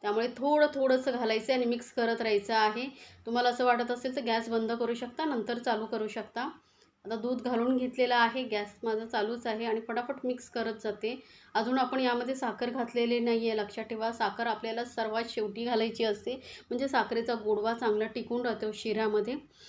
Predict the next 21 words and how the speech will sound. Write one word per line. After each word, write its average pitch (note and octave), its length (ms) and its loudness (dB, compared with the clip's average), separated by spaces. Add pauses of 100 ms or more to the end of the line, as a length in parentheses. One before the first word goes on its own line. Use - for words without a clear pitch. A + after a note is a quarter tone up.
(200)
आता A#3 120 0
दूध B3 240 0
घालून A#3+ 320 0
मिक्स A#3+ 240 -2
करून B3 260 2
घेतल्यानंतर A#3 680 2 (500)
बघू G#3+ 100 -8
शकता A#3 280 -8
मस्त A#3 280 -4
उकळी A#3 300 -2
येते A3 260 0
आणि A3 120 0
पटकन C4 480 -4
कव्हर A#3 240 0
करून A#3+ 200 0
याला A#3 160 2
वाफवून A#3 420 0
घ्यायचं A3+ 320 2
आहे G#3+ 180 -2
दोन G#3+ 240 0
मिनटं. G#3 380 2